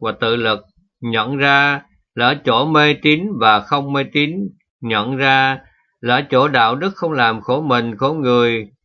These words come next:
và không đạo đức thường làm khổ mình, khổ người,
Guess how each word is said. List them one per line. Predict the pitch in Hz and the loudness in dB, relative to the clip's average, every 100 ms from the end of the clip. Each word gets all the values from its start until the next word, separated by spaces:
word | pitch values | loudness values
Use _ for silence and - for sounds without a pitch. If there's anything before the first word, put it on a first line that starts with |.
| 110 | -6
và | 113 117 110 104 | 2 4 4 0
không | - 147 147 147 _ _ _ _ | -4 -6 -6 -12 _ _ _ _
đạo | 107 110 | -2 0
đức | 127 170 175 - | 0 -4 -4 -4
thường | 117 | -2
làm | 113 110 104 101 | 0 0 0 -4
khổ | 101 117 | -4 -6
mình, | 143 120 107 104 | -2 -2 -2 -6
khổ | 104 123 | -4 -4
người, | 139 113 110 107 | 0 0 2 0